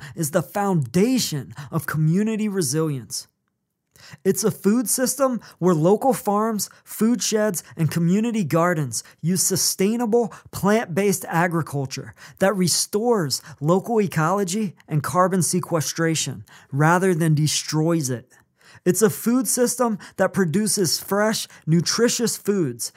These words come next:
and distributes those equitably to ensure nutritional security for all its citizens. It creates good,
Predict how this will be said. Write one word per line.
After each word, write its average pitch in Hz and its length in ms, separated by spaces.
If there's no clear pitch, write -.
and 165 120
distributes 214 640
those 190 280
equitably 165 640
to 190 120
ensure 190 380
nutritional 220 880
security 208 800
for - 340
all 180 340
its 160 180
citizens. 151 800
It 190 140
creates 226 460
good, 214 420